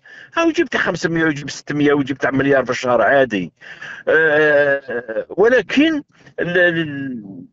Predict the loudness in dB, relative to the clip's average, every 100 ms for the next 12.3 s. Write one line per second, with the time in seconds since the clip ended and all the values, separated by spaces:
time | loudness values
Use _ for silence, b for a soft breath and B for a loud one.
0 | _ -14 -12 -8 -4 -4 -2 0 0 0
1 | 0 2 2 2 2 2 -4 -4 -2 -2
2 | -2 0 2 4 4 4 4 2 2 4
3 | 4 6 6 6 6 4 4 2 2 2
4 | 4 4 2 2 4 4 6 6 4 2
5 | 0 -2 0 -2 0 0 2 0 -2 B
6 | B -4 0 4 4 4 2 0 -4 B
7 | 0 2 2 2 2 2 2 0 2 2
8 | 2 2 2 2 0 0 0 2 0 -2
9 | -2 -2 0 2 2 0 -2 -4 -2 -2
10 | 0 0 0 2 4 6 4 2 0 B
11 | B -4 -2 2 4 4 2 0 0 0
12 | 4 4 2